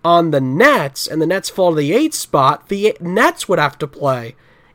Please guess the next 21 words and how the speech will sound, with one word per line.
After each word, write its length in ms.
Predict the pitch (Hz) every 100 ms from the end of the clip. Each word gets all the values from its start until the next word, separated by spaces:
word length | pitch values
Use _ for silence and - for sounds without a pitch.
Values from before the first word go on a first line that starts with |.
| _
in 160 | 170 175
that 260 | 165 151
playoff 520 | - 170 156 147 139 -
game. 240 | 160 160
And 60 | 170
of 100 | -
course, 300 | 214 220 208
if 100 | -
the 80 |
Wizards 340 | 165 196 196 175
overtake 480 | 156 143 - 269 -
the 80 |
Nets, 220 | 240 240 -
the 100 | 208
Nets 340 | 226 285 -
would 140 | 214
find 300 | - 156 139
themselves 400 | 139 131 160 139
in 80 | 143
that 160 | 131 -
position. 500 | 139 160 151 160